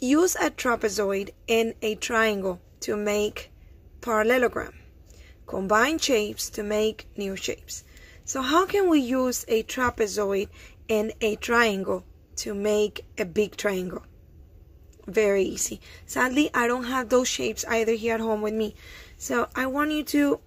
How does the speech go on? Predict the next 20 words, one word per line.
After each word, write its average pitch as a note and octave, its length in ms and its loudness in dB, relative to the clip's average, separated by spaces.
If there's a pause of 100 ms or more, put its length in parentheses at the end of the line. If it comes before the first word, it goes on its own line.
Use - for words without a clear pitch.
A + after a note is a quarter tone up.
I - 60 -8
want C#4 200 -4
you C#4 80 -2
to C#4+ 120 -2
look C#4 220 2
at G#3 100 -2
these. - 300 -8
What B3 100 -4
happens B3+ 460 -4
if A3+ 180 -4
we C4 160 0
draw B3+ 360 2 (100)
a B3 140 0
triangle A3+ 680 -2
right A3+ 260 -2
here A#3 140 -6
on A#3+ 100 -8
top? - 220 -6 (920)
You G3+ 140 -12
see, D4 380 0